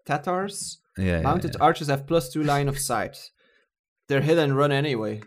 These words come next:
Speaker 1: Yeah.
Speaker 2: <laughs> It's fun because we put all the line of sight bonuses as the worst, except for the, <laughs> the Mongol one for the scout, which is the top five. So you really see where line of sight is important. You know, it's on the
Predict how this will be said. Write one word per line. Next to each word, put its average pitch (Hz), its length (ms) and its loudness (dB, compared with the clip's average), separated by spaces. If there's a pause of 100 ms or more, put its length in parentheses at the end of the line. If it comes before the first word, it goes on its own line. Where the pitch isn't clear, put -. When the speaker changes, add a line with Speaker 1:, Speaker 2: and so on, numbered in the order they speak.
(160)
Speaker 1:
Yeah. 135 100 -8 (100)
Speaker 2:
<laughs> 143 100 -2
It's 110 140 6
fun 135 200 4
because 107 320 2 (220)
we 120 100 4
put 123 220 4
all 143 320 4
the 139 120 4
line 127 220 6
of 123 120 2
sight 113 300 2
bonuses 131 460 0
as 110 140 -2
the 92 100 0
worst, 107 540 2
except - 480 0
for - 220 0
the, 131 680 0
<laughs> - 20 -14
the - 80 0
Mongol 123 460 4
one 147 220 -2
for 113 180 -2
the 98 80 0
scout, 123 480 -2
which 117 180 0
is 101 80 2
the 101 80 0
top 104 200 0
five. 95 360 0 (120)
So - 140 -4
you 110 160 4
really 127 240 2
see 127 240 0
where 117 440 0 (500)
line 104 160 2
of 98 100 0
sight 113 200 0
is 117 100 -6
important. 98 560 0
You 90 60 -2
know, 101 100 0
it's 120 160 -4
on 92 140 -2
the 90 180 0